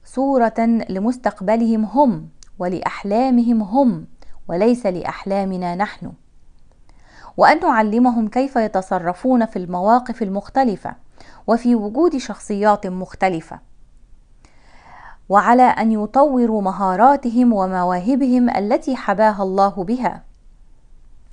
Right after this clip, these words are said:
التي حباهم الله بها.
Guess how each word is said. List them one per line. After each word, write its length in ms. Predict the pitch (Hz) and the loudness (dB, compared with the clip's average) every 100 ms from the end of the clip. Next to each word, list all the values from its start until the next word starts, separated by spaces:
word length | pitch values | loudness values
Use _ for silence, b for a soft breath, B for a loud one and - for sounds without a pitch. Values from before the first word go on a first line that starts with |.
| - - - - - - - | -20 -20 -20 -20 -20 -20 -10
التي 340 | 185 202 214 208 | -4 -4 -4 -6
حباهم 640 | - 185 254 262 226 190 | -2 4 6 6 0 -2
الله 280 | 180 185 208 | -4 2 2
بها. 440 | 190 185 226 190 | 0 -4 -6 -6